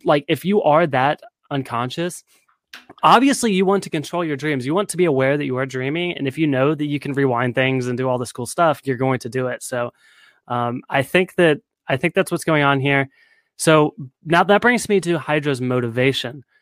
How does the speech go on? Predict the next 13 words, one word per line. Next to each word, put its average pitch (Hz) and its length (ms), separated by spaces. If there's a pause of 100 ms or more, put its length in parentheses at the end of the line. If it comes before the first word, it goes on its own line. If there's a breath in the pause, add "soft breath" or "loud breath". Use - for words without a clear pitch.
(240)
Uh, 127 100
why 120 320
would 175 180
Hydra 135 300
do 117 140
this? 120 320
Obviously, 165 680
Wanda 131 340
is 123 120
the 131 140
most 135 240
powerful 131 340
person 123 500